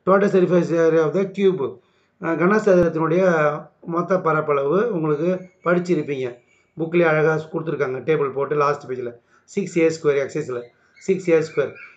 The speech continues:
சி எஸ் of the hemisphere, அதுவும் படிச்சிட்டு இருப்பீங்க, டூ பை ஆர் ஸ்கொயர். Base area of the hemisphere, அது என்னடா அது? இந்த hemisphere எடுத்துங்க, அரைக்கோளத்தை எடுத்துங்க, அடிப்பகுதி, base area பாருங்க. அது shape எப்படி இருக்குன்னா, சர்க்கிளா இருக்கும், வட்டமா இருக்கும்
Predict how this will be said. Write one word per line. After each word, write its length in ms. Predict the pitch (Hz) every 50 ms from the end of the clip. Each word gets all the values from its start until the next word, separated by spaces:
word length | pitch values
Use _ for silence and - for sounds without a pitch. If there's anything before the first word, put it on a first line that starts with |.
| _ -
சி 200 | - - 226 240
எஸ் 240 | 240 220 202 190 185
of 120 | 180 160
the 80 | 170 165
hemisphere, 600 | 151 160 160 165 156 - - 143 135 123 117 - _ _ _ _ -
அதுவும் 300 | 180 180 180 190 185 175
படிச்சிட்டு 300 | 165 151 - - 135 127
இருப்பீங்க, 320 | 139 120 127 127 131 117 -
டூ 180 | 185 190 180
பை 160 | - 151 143
ஆர் 140 | 139 127 - -
ஸ்கொயர். 160 | - 127 120 - - _ _ _ _ _ _ _ -
Base 320 | 160 240 262 269 240 180 226
area 220 | 202 190 190 180
of 60 | 170
the 60 | 170
hemisphere, 600 | 170 170 170 180 180 175 - - 165 156 151 151
அது 180 | 151 165 165 175
என்னடா 300 | 170 170 170 160 147 135
அது? 420 | 135 123 135 143 135 123 - - _ _ _ _ _ _ _ -
இந்த 340 | - 180 190 180 175 170 165 170
hemisphere 460 | 185 208 240 247 190 170 185 175 156
எடுத்துங்க, 500 | 156 - - 156 151 139 131 127 127 135 156
அரைக்கோளத்தை 520 | 156 175 202 196 196 180 165 151 135 147
எடுத்துங்க, 420 | 143 131 127 139 135 127 120 117 117 _ _ _ _ _
அடிப்பகுதி, 680 | - 165 190 196 226 196 165 180 147 135 139 131 135
base 340 | 131 147 185 196 190 190 165
area 220 | 147 139 143 139
பாருங்க. 440 | - 139 139 135 127 123 120 117 117 _ _ _ _ _ _ -
அது 200 | 170 175 175 170
shape 320 | 175 - 220 220 214 190
எப்படி 220 | 185 170 156 180
இருக்குன்னா, 500 | 165 151 151 156 175 175 156 143 143 156 151 -
சர்க்கிளா 400 | 170 170 175 175 190 180 175 156
இருக்கும், 320 | 143 123 113 117 113 _ _ _ _ _ _ _ _ -
வட்டமா 460 | 165 165 175 170 - 202 196 185 180 165
இருக்கும் 340 | 147 139 113 117 117 -